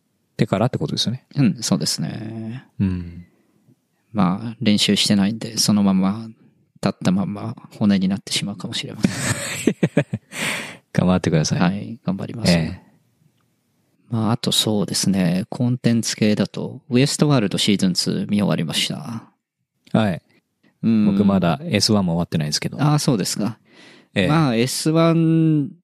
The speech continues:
Speaker 2: のはインパクトあったかな。エスツーはやっぱエスワンの続きかなっていう感じはしましたね。
Speaker 1: うん。
Speaker 2: うん。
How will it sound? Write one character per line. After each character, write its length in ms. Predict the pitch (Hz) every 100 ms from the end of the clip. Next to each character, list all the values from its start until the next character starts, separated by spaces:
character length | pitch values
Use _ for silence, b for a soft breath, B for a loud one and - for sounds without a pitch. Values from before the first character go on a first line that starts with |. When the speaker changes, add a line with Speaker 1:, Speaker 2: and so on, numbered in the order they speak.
| -
Speaker 2:
の 400 | 180 139 139 -
は 420 | 135 143 139 139 127
イ 120 | 131
ン 80 | 117
パ 120 | -
ク 120 | -
ト 80 | 90
あ 40 |
っ 100 | -
た 100 | 98
か 120 | -
な。 260 | 95 90 92
エ 80 | 127
ス 140 | -
ツ 200 | - 147
ー 40 | 147
は 120 | 143
や 80 | 143
っ 40 |
ぱ 140 | -
エ 60 | 95
ス 180 | - 113
ワ 100 | 110
ン 60 |
の 100 | 110
続 240 | 104 101 107
き 120 | -
か 120 | 101
な 160 | 98 87
っ 80 | -
て 100 | 65
い 40 |
う 40 |
感 160 | - 85
じ 120 | -
は 100 | 101
し 120 | -
ま 60 | -
し 160 | - -
た 60 |
ね。 260 | 110 104 - _ _ _ -
Speaker 1:
う 60 |
ん。 440 | 101 95 95 90 92
Speaker 2:
う 40 |
ん。 280 | - 117 127